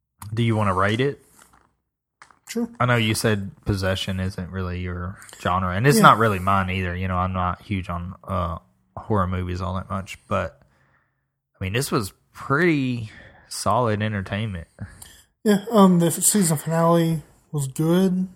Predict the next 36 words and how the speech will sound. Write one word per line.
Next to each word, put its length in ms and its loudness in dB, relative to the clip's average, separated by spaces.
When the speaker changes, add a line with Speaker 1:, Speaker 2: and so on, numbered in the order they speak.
Speaker 2:
They 160 0
didn't 340 2
leave 220 0
any 180 2
big 260 0
giant 560 -4
cliffhanger, 720 -4
I 40 -10
felt 160 -6
like. 440 -6
Speaker 1:
Walking 220 -2
Dead. 260 -4
Speaker 2:
Yeah. 380 -2
Speaker 1:
<laughs> 140 -4
Speaker 2:
Or 160 6
just, 220 4
like, 140 4
a 60 4
lot 200 8
of 140 4
'em, 160 2
it's 180 0
like 360 -2
they're, 220 -6
they 160 -4
almost 540 -2
Speaker 1:
Mm-hmm. 280 -2
Speaker 2:
they're 120 0
afraid 220 -2
to 60 -4
be 80 -4
canceled, 600 -4
so, 80 -4
like, 140 2
Speaker 1:
Right. 100 0
Speaker 2:
they 40 -2